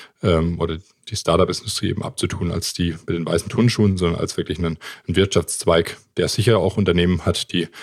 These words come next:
die hops gehen, genauso wie auch in traditionellen Industrien Unternehmen hops gehen und andere erfolgreich sind, aber wirklich eben darauf, äh,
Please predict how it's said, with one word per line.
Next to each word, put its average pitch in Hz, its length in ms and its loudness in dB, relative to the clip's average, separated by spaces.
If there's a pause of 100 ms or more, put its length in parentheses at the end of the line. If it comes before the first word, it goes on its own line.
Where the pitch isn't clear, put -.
(360)
die 87 180 0
hops - 340 -4
gehen, 120 260 4
genauso 90 360 -2
wie 87 140 4
auch 85 200 0
in 90 120 -6
traditionellen 95 560 2
Industrien 104 540 2 (280)
Unternehmen 92 340 4
hops 98 200 0
gehen 95 180 4
und 87 140 -2
andere 85 240 0
erfolgreich 95 420 2
sind, 107 220 2 (380)
aber 87 200 -2
wirklich 85 300 0
eben 85 200 0
darauf, - 440 -2
äh, 143 220 0